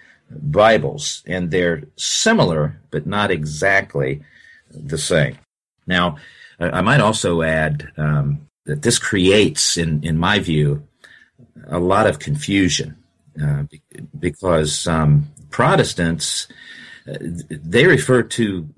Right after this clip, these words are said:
to the whole work of the Apocrypha as simply that. It is the Apocrypha. It is not canonical.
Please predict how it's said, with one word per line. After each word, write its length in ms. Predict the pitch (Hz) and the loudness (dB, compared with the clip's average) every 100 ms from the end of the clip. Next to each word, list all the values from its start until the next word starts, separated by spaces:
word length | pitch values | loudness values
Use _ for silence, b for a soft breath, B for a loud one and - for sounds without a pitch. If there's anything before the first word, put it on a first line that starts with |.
| - | -16
to 120 | - 107 | -10 -6
the 120 | 78 | -6
whole 400 | - 147 143 92 | 0 4 4 2
work 640 | 85 110 98 76 - - - - | 0 4 4 2 -4 -18 -16 -8
of 340 | 87 85 76 | -4 -2 -4
the 320 | 85 80 76 - - | -2 0 -2 -6 -12
Apocrypha 1040 | 82 - - 117 117 - 82 - 73 73 B B B B B B - | -12 -10 -4 -2 -2 -2 -4 0 0 0 B B B B B B -2
as 460 | 120 127 87 90 | 0 2 0 -6
simply 380 | - 120 - 87 | -4 -6 -4 -6
that. 360 | 82 110 82 - | -2 0 0 -4
It 120 | 98 | -4
is 220 | 107 110 - | -2 -4 -4
the 120 | 90 | -8
Apocrypha. 760 | 73 117 110 90 80 71 - _ | -6 -6 -6 -8 -10 -12 -14 _
It 140 | 85 87 | -8 -4
is 300 | 85 76 76 | -4 -6 -6
not 600 | 85 90 98 98 - - _ | -4 -2 0 -2 -6 -16 _
canonical. 840 | - 95 87 92 110 110 123 147 | -10 -6 -4 -2 -2 0 -2 -2